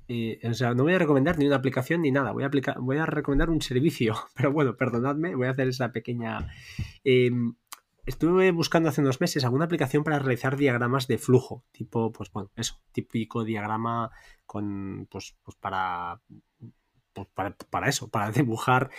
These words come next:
no, no, más que MindNote, que es un poquito más brainstorming y donde vas, pues, escribiendo ideas y puedes luego añadir y crear nodos y unirlos y tal.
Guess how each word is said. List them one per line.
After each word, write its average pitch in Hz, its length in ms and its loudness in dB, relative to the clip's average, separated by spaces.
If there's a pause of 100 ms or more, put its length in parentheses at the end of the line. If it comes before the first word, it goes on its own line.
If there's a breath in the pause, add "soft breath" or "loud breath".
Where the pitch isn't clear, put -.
(240 loud breath)
no, 143 260 4
no, 147 180 0
más 160 300 0
que 214 140 2
MindNote, 156 760 4
que 131 80 2
es 123 80 2
un 135 160 0
poquito 120 800 -2 (160)
más 123 220 0
brainstorming 127 680 0
y 117 80 2
donde 110 220 -2
vas, 113 260 -2
pues, 113 240 -10
escribiendo 113 560 -2
ideas 120 400 -2
y 117 60 -4
puedes 107 320 -6
luego 107 340 -6
añadir 107 440 -4
y 107 120 -4
crear 107 320 -4
nodos 113 380 -2
y 104 180 -4
unirlos 113 460 -2
y 117 40 -14
tal. 156 200 -6